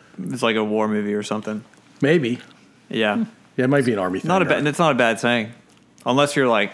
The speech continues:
Speaker 1: <laughs> unless you broke your arm and it hurts. It's like, is that
Speaker 2: But your
Speaker 1: really?
Speaker 2: bone, your bone's gonna come back stronger.
Speaker 1: Okay. All right.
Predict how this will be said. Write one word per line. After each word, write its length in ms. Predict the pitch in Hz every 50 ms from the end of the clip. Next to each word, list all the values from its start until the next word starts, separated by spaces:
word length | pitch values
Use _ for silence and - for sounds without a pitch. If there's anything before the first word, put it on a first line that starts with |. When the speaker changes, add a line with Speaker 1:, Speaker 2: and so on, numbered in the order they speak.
| - 127 -
Speaker 1:
<laughs> 140 | 170 160 -
unless 240 | 135 120 120 113 -
you 60 | 120
broke 260 | 110 117 117 113 107 -
your 100 | 113 104
arm 280 | 101 104 101 101 104 117 147
and 100 | - 113
it 80 | 107 104
hurts. 380 | 110 110 107 101 101 - - -
It's 120 | - - -
like, 160 | 123 117 - - - - - - - - - - - - - -
is 60 | 127
that 80 | 139
Speaker 2:
But 80 | 147 147
your 120 | 151 151 160
Speaker 1:
really? 160 | 143 147 160
Speaker 2:
bone, 100 | 180 -
your 120 | 147 151 120
bone's 240 | 131 139 143 139 127
gonna 100 | 139 135
come 140 | - 143 135
back 160 | 131 135 -
stronger. 400 | - - 135 143 170 - - - - _
Speaker 1:
Okay. 380 | - 131 - 113 98 95 98 107 - - - -
All 100 | 113 104
right. 160 | 101 95 -